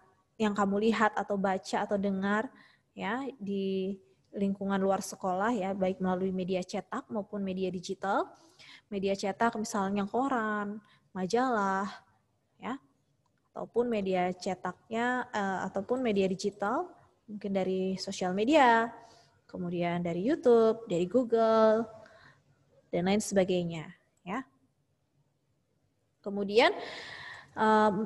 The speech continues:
yang tahap ketiga adalah menentukan sol-, penentuan solusi. Nah, dalam tahap tiga ini, jadi setelah kamu mengidentifikasi masalah,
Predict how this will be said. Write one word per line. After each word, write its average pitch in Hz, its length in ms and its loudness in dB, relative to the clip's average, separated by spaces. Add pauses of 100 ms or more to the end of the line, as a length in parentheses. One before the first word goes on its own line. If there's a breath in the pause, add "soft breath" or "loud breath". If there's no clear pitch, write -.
(360)
yang 220 220 0
tahap 269 340 2
ketiga 254 460 4
adalah 226 240 4
menentukan 240 560 -2
sol-, 226 240 -2
penentuan 233 400 2
solusi. 233 500 -2 (460)
Nah, 170 160 -8 (560 loud breath)
dalam 277 240 4
tahap 302 320 2
tiga 233 240 2
ini, 277 320 -2
jadi 254 320 4
setelah 220 560 0 (160)
kamu 202 640 -6 (960)
mengidentifikasi 202 960 0
masalah, 190 420 -6